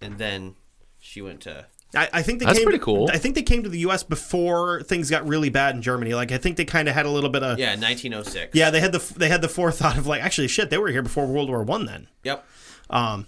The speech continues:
Speaker 2: but yeah, I'm pretty confident she was the first female prime minister anywhere in the world. Sports reporter Jim McKay had the sobering task of reporting,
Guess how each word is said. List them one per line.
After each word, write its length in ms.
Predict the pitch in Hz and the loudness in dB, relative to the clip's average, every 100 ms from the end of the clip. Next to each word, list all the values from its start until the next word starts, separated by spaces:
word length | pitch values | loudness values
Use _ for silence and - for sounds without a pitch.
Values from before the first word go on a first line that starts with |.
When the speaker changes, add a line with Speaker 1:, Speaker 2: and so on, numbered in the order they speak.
| - | 0
Speaker 2:
but 80 | 170 | 2
yeah, 100 | 143 | 2
I'm 80 | 143 | 2
pretty 180 | 202 | 0
confident 360 | 220 196 214 143 | 0 -2 0 0
she 120 | 180 | 2
was 120 | 170 156 | 0 0
the 100 | 147 | -4
first 380 | - 170 156 - - _ | 0 0 -2 -8 -20 _
female 320 | - 175 160 147 | 0 2 2 0
prime 260 | - 147 | 0 0
minister 300 | 147 143 147 127 | 0 0 0 0
anywhere 340 | 139 131 123 | 0 2 0
in 80 | 117 | 0
the 60 | |
world. 320 | 110 127 90 - _ - - - - - - | -2 -2 -4 -10 _ -20 -20 -20 -20 -20 -18
Sports 380 | - - 208 202 | -8 2 4 4
reporter 380 | - - 190 180 | 2 4 4 2
Jim 320 | 151 139 185 | 2 0 2
McKay 540 | 202 - 165 127 127 127 - _ - 151 | 2 2 4 2 0 -6 -18 _ -16 0
had 180 | 160 147 | 0 2
the 60 | |
sobering 520 | 139 - 180 170 185 160 | 0 2 2 2 0 2
task 340 | 156 151 151 | 2 2 0
of 100 | 151 | -2
reporting, 580 | 151 - 139 127 127 | -2 0 0 0 -2